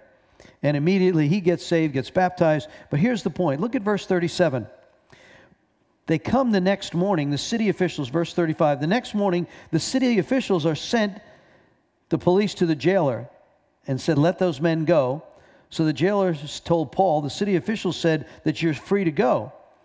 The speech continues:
Listen to Paul's response, verse thirty-seven. "They have publicly beaten us without a trial, and we're in prison, and we're Roman citizens."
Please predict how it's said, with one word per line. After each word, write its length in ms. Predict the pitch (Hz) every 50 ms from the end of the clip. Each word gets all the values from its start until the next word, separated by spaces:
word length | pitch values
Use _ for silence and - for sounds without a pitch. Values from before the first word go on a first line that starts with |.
| _ _ - _ _ _
Listen 240 | 190 196 - - 233
to 60 | 190
Paul's 340 | - - 175 175 175 156 127
response, 520 | 151 139 - - - 156 139 131 113 - -
verse 240 | - 160 147 -
thirty-seven. 640 | - - 156 143 139 - - 165 143 131 117 107 104 - _ _ _ _ _ _ _ _ _ -
"They 140 | 165 170
have 200 | 160 156 143 -
publicly 500 | - - 202 208 233 240 233 - 226 226
beaten 400 | 202 131 - 196 202 208 175 143
us 420 | 135 120 123 135 - - - - - _ _ _ _ _ _ -
without 300 | 156 151 135 143 156 151
a 40 | 135
trial, 540 | - - - 180 160 156 135 113 90 87 - - - - _ _ _ _ _ _ _ _ _ _ -
and 140 | - 139 131
we're 160 | 175 233 196
in 80 | 143 127
prison, 500 | - - - 208 196 147 123 117 101 - _ _ _ _ _ _ _ _ _ _ _ _ _ _ -
and 160 | - 120 113
we're 200 | 127 143 165 185
Roman 640 | 160 131 131 139 151 160 165 165 170 165 160 160 156 139 _ _
citizens." 1000 | - - - - - - 180 135 127 117 - - 98 85 71 - - - - -